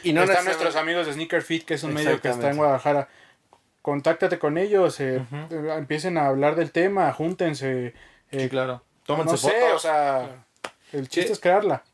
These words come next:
Speaker 4: qué aspectos tomar en cuenta si un precio de reventa en un par es justo o no? Pues a mí me parece que toda la reventa es injusta. Toda, toda, toda, toda.
Speaker 3: Claro.
Speaker 1: Sí.
Speaker 4: Ahora bien, si ya estás dispuesto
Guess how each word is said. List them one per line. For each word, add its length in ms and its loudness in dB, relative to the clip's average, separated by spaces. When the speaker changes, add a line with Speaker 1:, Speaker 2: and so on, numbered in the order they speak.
Speaker 4:
qué 100 2
aspectos 420 -2
tomar 200 -2
en 100 -2
cuenta 300 -2
si 120 -8
un 80 -8
precio 240 -4
de 40 0
reventa 340 -4
en 100 -4
un 100 -8
par 160 -4
es 100 -8
justo 420 -6
o 120 -10
no? 180 -14
Pues 120 -4
a 80 6
mí 60 2
me 80 2
parece 200 2
que 80 -8
toda 160 4
la 100 4
reventa 280 -2
es 100 -4
injusta. 320 -10
Toda, 220 0
toda, 220 -8
toda, 200 -20
toda. 160 -20
Speaker 3:
Claro. 320 -4
Speaker 1:
Sí. 80 -20
Speaker 4:
Ahora 280 4
bien, 300 -2
si 180 -6
ya 100 6
estás 240 0
dispuesto 380 -4